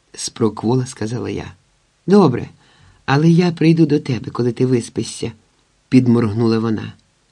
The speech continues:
Здіймалася сходами на свинцевих ногах, засинаючи на ходу. Треба щось сказати домашнім,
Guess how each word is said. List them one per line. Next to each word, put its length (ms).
Здіймалася 720
сходами 640
на 180
свинцевих 680
ногах, 520
засинаючи 680
на 100
ходу. 360
Треба 260
щось 240
сказати 400
домашнім, 640